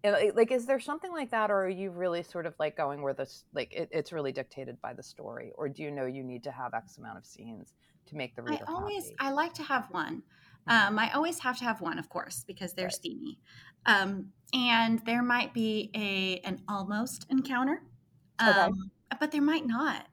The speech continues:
Speaker 2: It might all
Speaker 1: Mm.
Speaker 2: just be sort of this straight, sort of diagonal, but linear line where the steam just increases until the end.
Speaker 1: Okay.
Speaker 2: Um, sometimes it's a little more up and down. Um, so I don't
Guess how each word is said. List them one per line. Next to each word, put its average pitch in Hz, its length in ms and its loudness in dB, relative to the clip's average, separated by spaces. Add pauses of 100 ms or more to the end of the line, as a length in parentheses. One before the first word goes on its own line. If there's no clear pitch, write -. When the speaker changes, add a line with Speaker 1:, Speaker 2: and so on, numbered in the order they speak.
Speaker 2:
It - 160 -4
might 254 300 6
all 247 300 4
Speaker 1:
Mm. 262 80 -6
Speaker 2:
just 240 300 0
be 220 300 2
sort 208 320 -4
of 202 160 -4
this 185 320 -4 (440)
straight, 208 680 0
sort 202 260 -4
of 190 140 -2
diagonal, 175 920 -2 (340)
but - 180 -10
linear 175 540 0
line 165 560 0
where 170 180 -4
the 170 80 -8
steam 175 320 -4
just 175 220 -10
increases 175 520 -10
until 180 260 -6
the 160 160 -4
end. 202 300 -2 (380)
Speaker 1:
Okay. 160 160 -8
Speaker 2:
Um, 180 560 0 (100)
sometimes 226 680 0
it's 196 120 -12
a 196 80 -6
little 185 240 -2
more 185 240 -4
up 185 160 -10
and 180 140 -6
down. 190 400 -4 (640)
Um, 196 640 0 (200)
so - 260 -2
I 233 180 2
don't 262 720 2